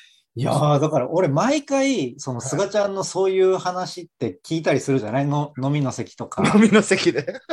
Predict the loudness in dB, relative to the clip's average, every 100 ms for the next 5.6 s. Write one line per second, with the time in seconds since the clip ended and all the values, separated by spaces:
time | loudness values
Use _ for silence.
0 | -6 -6 -2 -2 0 0 2 4 4 2
1 | 0 -2 -2 0 2 0 -2 -2 -2 -4
2 | -2 -2 0 0 -2 -6 -4 -2 -4 -8
3 | -10 -4 0 0 -4 -8 -8 -8 -10 -6
4 | -2 -2 0 0 0 0 -4 -6 -2 2
5 | 2 0 -2 -2 -2